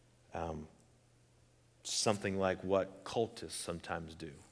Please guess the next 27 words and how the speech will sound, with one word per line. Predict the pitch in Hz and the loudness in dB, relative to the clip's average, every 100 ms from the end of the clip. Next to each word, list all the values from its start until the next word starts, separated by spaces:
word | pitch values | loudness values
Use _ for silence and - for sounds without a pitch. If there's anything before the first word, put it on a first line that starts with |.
| - _ - - - | -20 _ -20 -16 -4
They | 95 | -4
purposely | - - 123 120 - 101 95 - | -2 0 0 0 0 -2 0 0
add | 104 117 104 - | 4 4 2 -4
to | - 101 101 101 - - - - | 0 2 2 -2 -10 -20 -20 -4
or | 107 98 95 98 - - | 2 4 4 -2 -12 -4
take | - 113 - | 0 0 0
away | 92 90 82 78 80 - - | 0 2 0 -2 -12 -20 -18
from | - - 98 80 78 - - - - - - | -10 0 2 2 -2 -12 -20 -20 -20 -12 0
the | |
revelation, | 98 110 95 98 98 - 95 95 | 6 8 8 6 6 2 0 6
really | 131 117 | 8 8
from | 92 - 107 92 87 - | 4 4 4 4 0 2
other | 110 107 | 4 4
parts | 95 - 107 - | 0 2 2 2
of | 95 87 | -4 -2
God's | 90 90 | 0 -2
word, | 90 101 87 - - - - - - - | 0 0 0 -4 -18 -20 -20 -20 -20 -8
uh, | 98 98 | -4 -4
to | - | 0
make | 104 101 | 2 2
it | 85 - | 0 -4
suitable | - 123 107 98 98 | 0 2 2 2 -2
to | 98 98 | -2 -2
what | 95 101 92 98 | 2 2 2 2
they | 107 | 4
want. | 101 95 87 - - - - - _ _ _ _ _ - - - - | 4 0 -2 -6 -14 -14 -20 -20 _ _ _ _ _ -20 -20 -20 -8
Um, | 87 90 82 76 | -4 -2 -2 -6